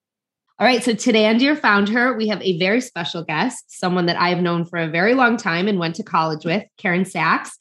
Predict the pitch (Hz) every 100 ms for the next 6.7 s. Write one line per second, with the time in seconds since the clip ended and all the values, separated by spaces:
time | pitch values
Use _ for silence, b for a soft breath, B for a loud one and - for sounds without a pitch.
0 | b b _ 208 202 202 226 220 - 190
1 | 180 175 175 156 175 170 202 202 170 -
2 | 151 143 156 170 170 170 190 208 247 262
3 | 214 190 185 - 175 196 180 160 156 160
4 | 175 170 165 175 - 170 151 151 156 156
5 | - _ _ _ _ _ _ - _ -
6 | 208 214 214 190 165 170 -